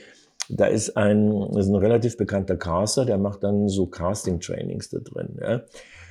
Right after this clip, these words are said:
Äh, auch eine Klientin von mir, die hat, äh, weil eine Freundin da dran teilgenommen hat, die sich eingeschrieben ist, auch in, die hat schon sehr viel gearbeitet, ja. War zu der Zeit mit einem Regisseur verheiratet, hat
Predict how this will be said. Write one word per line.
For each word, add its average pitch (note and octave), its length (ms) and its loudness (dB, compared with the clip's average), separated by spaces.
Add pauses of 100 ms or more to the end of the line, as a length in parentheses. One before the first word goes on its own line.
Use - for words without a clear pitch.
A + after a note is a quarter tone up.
(140)
Äh, G#2 280 6
auch G2 220 6
eine A#2 140 4
Klientin C3 440 4
von A#2+ 180 0
mir, A#2+ 220 4
die G2+ 180 4
hat, F#2+ 260 2
äh, G2 120 2 (840)
weil - 300 -2
eine G2 120 4
Freundin A2 380 4
da G#2+ 100 6
dran F#2 260 2
teilgenommen A#2+ 580 6
hat, G#2+ 180 4
die F#2+ 220 0
sich E2 260 -2
eingeschrieben G#2+ 520 4
ist, - 180 -2
auch G#2+ 220 6
in, G#2 140 4 (680)
die G2 80 2
hat F#2 100 4
schon A#2+ 100 2
sehr G2+ 180 6
viel - 200 -6
gearbeitet, E2 760 2
ja. E2+ 360 -2 (340)
War E2+ 180 4
zu G2+ 100 6
der F2+ 160 6
Zeit F#2 220 6
mit G2 100 6
einem F2+ 100 4
Regisseur F2+ 480 4
verheiratet, F2+ 640 6
hat D#2 100 0